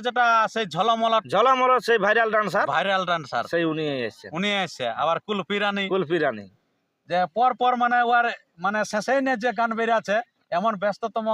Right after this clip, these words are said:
Speaker 1: যে নায়িকা আপনার শান্তি মাহাতো, তো সে শান্তি মাহাতোই আসছে। আর তার সাথে তো জ্যোৎস্না মাহাতো থাকছেই, এবং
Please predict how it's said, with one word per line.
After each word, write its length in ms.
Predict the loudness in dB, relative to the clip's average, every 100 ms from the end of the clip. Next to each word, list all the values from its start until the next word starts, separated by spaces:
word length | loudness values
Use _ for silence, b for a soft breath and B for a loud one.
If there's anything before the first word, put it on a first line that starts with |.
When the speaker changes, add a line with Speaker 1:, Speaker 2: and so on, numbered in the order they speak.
| -2
Speaker 1:
যে 100 | -2 -2
নায়িকা 400 | -2 -4 -2 -4 -4 _ _ _
আপনার 300 | -8 -4 -2 -2
শান্তি 380 | -2 -4 -4 -6
মাহাতো, 380 | 0 0 2 0 -4 _
তো 80 | -12
সে 120 | -12
শান্তি 320 | -6 -4 -4 -4
মাহাতোই 340 | -2 -2 -2
আসছে। 280 | -2 -4 -12 -14 _ _ _ _
আর 200 | -2 -2 0
তার 140 | -4
সাথে 200 | -4 -10
তো 120 | -10
জ্যোৎস্না 320 | -10 -10 -6 -2
মাহাতো 280 | -2 -2 -4
থাকছেই, 440 | -6 -6 -6 -6 -8 _ _ -6
এবং 180 | -2